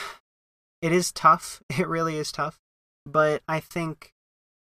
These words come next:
I probably err on the side of having that communication of impending layoffs sooner rather than later as,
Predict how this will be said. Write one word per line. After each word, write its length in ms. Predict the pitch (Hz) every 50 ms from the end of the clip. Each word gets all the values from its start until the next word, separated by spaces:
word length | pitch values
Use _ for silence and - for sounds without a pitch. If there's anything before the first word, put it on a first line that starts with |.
| _ _ _ _ _ _ _
I 80 | 151 147
probably 640 | - - 156 156 156 165 165 160 170 160 135 -
err 180 | 135 139 143 147
on 120 | 147 151
the 60 | 151
side 440 | - - - 143 139 143 147 151 143
of 120 | 143 139 -
having 480 | - - 147 143 139 143 147 147 143
that 160 | 143 139 131 -
communication 880 | - - 147 143 139 135 - - 139 135 - - 147 139 135 131 120 -
of 340 | 143 139 135 131 127 - _ _ _ _ _ _
impending 460 | - 143 131 - 143 139 135 135 135 131
layoffs 640 | 131 131 135 131 131 127 131 - - - - - _ _
sooner 280 | - - 156 143 143 143
rather 300 | 139 131 131 135 143 131
than 260 | 139 139 135 131 131
later 360 | 135 135 135 135 131 131 131
as, 160 | 131 127 -